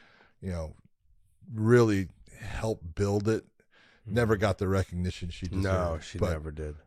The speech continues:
Speaker 1: but Marloche was a good fighter. But, you know, Chris got two wins against her. But then
Speaker 2: Yeah.
Speaker 1: you can take a look at, you know, a lot of them. She got a win against Holly Holm. That's nice. But especially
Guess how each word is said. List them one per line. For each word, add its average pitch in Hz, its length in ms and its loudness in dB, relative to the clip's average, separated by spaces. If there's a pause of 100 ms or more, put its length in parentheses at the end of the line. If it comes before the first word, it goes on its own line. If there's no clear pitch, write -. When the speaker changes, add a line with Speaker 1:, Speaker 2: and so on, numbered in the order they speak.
(120)
Speaker 1:
but 113 160 4
Marloche 135 380 10
was 123 100 4
a 104 60 0
good 101 240 4
fighter. 98 480 -2 (160)
But, 135 340 6 (880)
you 98 80 -6
know, 95 120 -4
Chris - 280 0
got 117 220 4
two 113 160 2
wins 110 240 2
against 90 320 -6
her. 82 100 -12
But 104 220 -2
then 143 120 -2
Speaker 2:
Yeah. 151 60 0
Speaker 1:
you 143 60 -2
can 139 160 0
take 156 240 4
a 151 60 6
look 139 260 2
at, 123 60 -2
you 117 100 0
know, 113 140 6
a - 20 4
lot 127 260 4
of 113 100 4
them. 107 160 2
She 101 180 -10
got 104 240 2
a 127 40 4
win 127 160 4
against 123 300 0
Holly 110 240 2
Holm. 98 300 0
That's 95 260 -2
nice. 85 440 -6 (800)
But 110 240 2
especially - 640 6